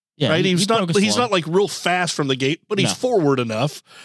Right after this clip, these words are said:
Speaker 2: So that's a good sign. Anytime you can put your f-, horse into a forward position. And he sat third going into the first turn as, uh, Funny Flame,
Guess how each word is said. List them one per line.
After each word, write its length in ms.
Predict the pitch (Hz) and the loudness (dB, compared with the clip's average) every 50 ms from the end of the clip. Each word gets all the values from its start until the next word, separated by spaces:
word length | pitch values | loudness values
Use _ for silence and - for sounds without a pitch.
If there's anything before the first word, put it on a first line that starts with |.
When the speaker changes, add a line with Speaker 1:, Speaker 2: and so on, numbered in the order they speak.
| - - | -16 -6
Speaker 2:
So 160 | - - 147 | -2 2 2
that's 220 | 147 160 175 - - | 4 4 2 2 -2
a 60 | 175 | 0
good 240 | 143 175 170 156 143 | 0 0 0 2 2
sign. 300 | - 151 135 127 123 131 | 2 2 2 2 2 0
Anytime 380 | 135 151 156 147 151 147 143 | 0 0 0 0 0 0 2
you 80 | 143 143 | 0 0
can 140 | 139 127 120 | -2 -6 -6
put 200 | - 156 - - | -8 -8 -6 -4
your 100 | 139 127 | -4 -4
f-, 200 | - - 165 - _ _ | -4 -8 -14 -16 _ _
horse 300 | - 160 151 143 - - | 0 2 2 2 2 0
into 180 | 131 131 131 120 | 0 2 2 0
a 60 | 110 | 0
forward 480 | - - 139 135 135 131 131 123 110 | 0 2 2 4 4 4 2 0 0
position. 540 | - - 123 113 135 147 160 - 143 127 120 - - - - - - - - _ _ | -2 -4 -2 0 0 0 2 2 0 -2 -2 -6 -14 -20 -20 -20 -20 -20 -20 _ _
And 140 | - 147 143 | 0 2 2
he 80 | 147 147 | 2 2
sat 320 | - - 165 - - - | 2 2 2 0 0 -2
third 320 | - - 170 175 170 160 | -2 0 2 2 2 2
going 200 | 147 139 143 139 | 2 2 2 2
into 120 | 135 131 131 | 2 0 0
the 80 | 123 | -2
first 280 | 120 - 143 139 127 - | 0 2 0 0 0 0
turn 220 | - 139 139 139 | 0 2 2 2
as, 160 | 131 117 110 127 | 0 0 0 0
uh, 160 | 123 117 104 | 0 0 0
Funny 300 | - - 151 139 139 131 | 0 0 2 2 2 0
Flame, 440 | - - 135 131 131 127 127 127 | 0 0 2 2 4 2 2 0